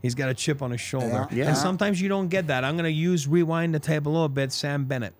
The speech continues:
Speaker 1: You know, everyone's like, "Oh, Sam
Speaker 3: Mm.
Speaker 1: Bennett, Sam Bennett." I'll tell you one thing. Sam Bennett was never gonna work out in Calgary. He was done. He was moving on, ready to move on.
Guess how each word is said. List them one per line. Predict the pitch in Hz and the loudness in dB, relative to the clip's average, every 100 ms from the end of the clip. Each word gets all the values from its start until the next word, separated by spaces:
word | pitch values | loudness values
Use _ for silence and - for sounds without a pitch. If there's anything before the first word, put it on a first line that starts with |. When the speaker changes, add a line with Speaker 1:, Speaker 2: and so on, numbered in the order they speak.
| - - - - - | -20 -20 -20 -14 -2
Speaker 1:
You | |
know, | 156 | 2
everyone's | 180 185 190 | 2 2 0
like, | 160 160 | 0 -2
"Oh, | 170 170 | -2 -2
Sam | 113 160 165 | 0 0 2
Speaker 3:
Mm. | |
Speaker 1:
Bennett, | 160 160 156 | 0 0 -2
Sam | - 170 165 | -2 -2 0
Bennett." | 165 117 | -2 0
I'll | 143 | -2
tell | 156 180 | 0 -2
you | 151 | 0
one | 170 | -2
thing. | 156 127 | -2 -4
Sam | - 165 185 | -2 -2 -2
Bennett | 175 170 - | -2 -2 -2
was | 135 147 | -4 -2
never | 151 165 180 | 0 0 0
gonna | 170 165 | -2 -2
work | 151 151 147 | 0 -2 -2
out | 143 | -2
in | 131 | -4
Calgary. | 113 127 113 98 90 - - - - | -4 -4 -4 -6 -12 -16 -20 -14 -4
He | 120 | -2
was | 110 104 | -2 -2
done. | 123 139 170 | -2 0 -2
He | 143 | -2
was | 117 107 | -4 -4
moving | 120 131 131 | -2 -2 -2
on, | 135 147 135 | -2 -2 -2
ready | 131 | -2
to | 131 | -2
move | 131 127 | -2 -2
on. | 127 139 | -2 -4